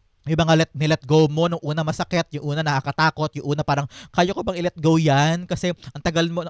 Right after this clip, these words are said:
ang, ang laki ng ginugol mo na oras at pera dyan eh." Pero ngayon, nare-realize mo, "Ay, hindi na. Pa-follow ko na yung puso ko. Alam ko na yung makakabuti para sa akin. At alam ko na yung mga bagay na talagang for me." And you're now protecting your heart and nurturing and nourishing yung mga bagay na gumagana. Okay?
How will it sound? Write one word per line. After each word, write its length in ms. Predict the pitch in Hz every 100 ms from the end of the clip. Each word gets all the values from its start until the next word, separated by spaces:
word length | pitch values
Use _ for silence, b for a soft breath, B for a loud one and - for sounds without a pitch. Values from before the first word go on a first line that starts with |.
| -
ang, 160 | 160 -
ang 80 | 160
laki 160 | 156
ng 160 | 175 185
ginugol 400 | 151 160 147 156
mo 80 | 156
na 80 | 151
oras 240 | 143 143
at 80 | 151
pera 320 | - 135 139
dyan 240 | 135 170
eh." 0 |
Pero 240 | 143 156 160
ngayon, 240 | 180 180 B B 160
nare-realize 400 | 160 160 151 147
mo, 80 |
"Ay, 160 | 143 180
hindi 160 | 185 180
na. 160 | 185 - b -
Pa-follow 320 | - - -
ko 80 | 165
na 160 | 151
yung 60 | -
puso 240 | 151 160
ko. 160 | 147 156 B B
Alam 240 | - 156 160
ko 160 | 160
na 80 | 156
yung 80 | 151
makakabuti 480 | 151 147 143 139 135
para 240 | 127 123
sa 160 | 131 120
akin. 240 | - 117
At 80 | 107
alam 240 | 147 151
ko 80 | 147
na 80 | 139
yung 160 | 139 131
mga 80 |
bagay 320 | 127 120 113 120
na 80 | 110 B -
talagang 320 | 160 160 156
for 240 | - 139
me." 160 | 120 107 - _
And 160 | 160
you're 160 | 160 170
now 160 | 170
protecting 400 | - 147 143 -
your 160 | 160 170
heart 160 | 156 151 B B -
and 160 | 151
nurturing 480 | 165 175 - 170 165
and 80 | 147
nourishing 400 | 139 135 135 147
yung 160 | 135 131
mga 160 | 123
bagay 160 | 120 120
na 80 | 120
gumagana. 640 | 123 123 117 101 92 -
Okay? 240 | 107 170